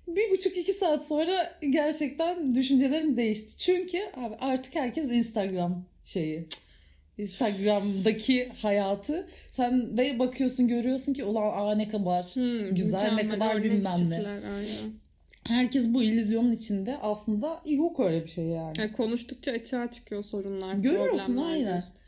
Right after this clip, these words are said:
Speaker 2: Peki bütün evli çiftler birbirini aldatmıştır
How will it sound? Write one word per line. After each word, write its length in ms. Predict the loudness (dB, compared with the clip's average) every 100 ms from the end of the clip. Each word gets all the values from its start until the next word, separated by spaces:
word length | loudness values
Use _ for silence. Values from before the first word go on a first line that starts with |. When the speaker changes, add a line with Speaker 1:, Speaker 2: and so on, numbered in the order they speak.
| -20 -14 -4
Speaker 2:
Peki 300 | 0 2 0
bütün 340 | -2 -4 -2
evli 340 | -2 -2 -2 -4
çiftler 500 | -8 -6 -4 -4 -4
birbirini 360 | -4 0 0
aldatmıştır 1400 | 0 -4 -2 -4 -4 -6 -8 -10 -14 -10 -4 -4 -4 -8